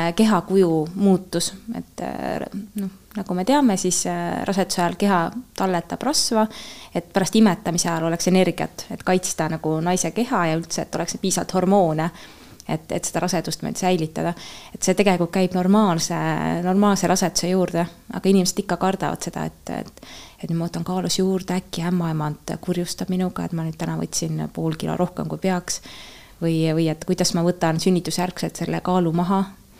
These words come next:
et äkki ma jäängi selliseks. Et igasugused sellised muud füüsilised asjad, mis võivad ka kaalutõusuga seotud olla või, või rasedusega, näiteks, ma ei tea, äh, venitusarmid kõhu peal, venitusarmid rindadel.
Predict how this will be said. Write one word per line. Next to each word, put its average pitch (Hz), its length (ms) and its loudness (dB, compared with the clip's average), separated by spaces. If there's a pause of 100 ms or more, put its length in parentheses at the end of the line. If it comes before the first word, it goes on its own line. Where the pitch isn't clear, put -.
(240)
et - 100 -8
äkki - 200 -6
ma 170 140 0
jäängi 190 220 0
selliseks. 185 640 -4 (360)
Et - 280 -10
igasugused 190 500 0
sellised 180 400 2
muud 214 240 6
füüsilised 185 560 4
asjad, 175 260 0
mis 151 140 0
võivad 175 240 2
ka 185 60 -4
kaalutõusuga 170 760 2
seotud 160 380 -2
olla 156 260 -2
või, 156 220 0 (640)
või 160 200 2
rasedusega, 170 680 0
näiteks, 175 480 -4
ma 165 80 -6
ei 156 80 -6
tea, 156 140 -2 (240)
äh, - 320 -6 (420)
venitusarmid 175 800 -2 (760)
kõhu 180 220 0
peal, 170 220 -4 (720)
venitusarmid 170 560 0
rindadel. 170 560 0